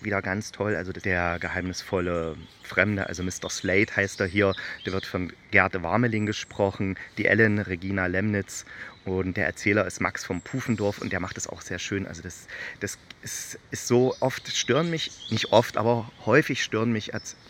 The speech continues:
häufig und oft ist dasselbe, Thomas. Ähm, manchmal stören Erzähler im Hörspiel, finde ich. Aber hier, der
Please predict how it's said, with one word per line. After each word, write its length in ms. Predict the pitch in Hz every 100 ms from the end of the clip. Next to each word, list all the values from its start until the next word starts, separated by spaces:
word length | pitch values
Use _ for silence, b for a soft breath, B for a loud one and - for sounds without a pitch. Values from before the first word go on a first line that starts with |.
| -
häufig 280 | 101 - 110
und 80 |
oft 160 | 101 -
ist 120 | 107
dasselbe, 360 | 98 107 95 92
Thomas. 360 | 85 82 85 - B B B -
Ähm, 360 | 135 139 139 131 B B - - - -
manchmal 480 | - 127 156 - 120
stören 460 | 107 - 104 95 87
Erzähler 400 | 85 - 87 82
im 120 | 80
Hörspiel, 540 | 87 - - - - -
finde 260 | - 98 -
ich. 240 | - - - B B B
Aber 160 | 101 104
hier, 440 | 98 120 160 147
der 440 | 123 110 110 110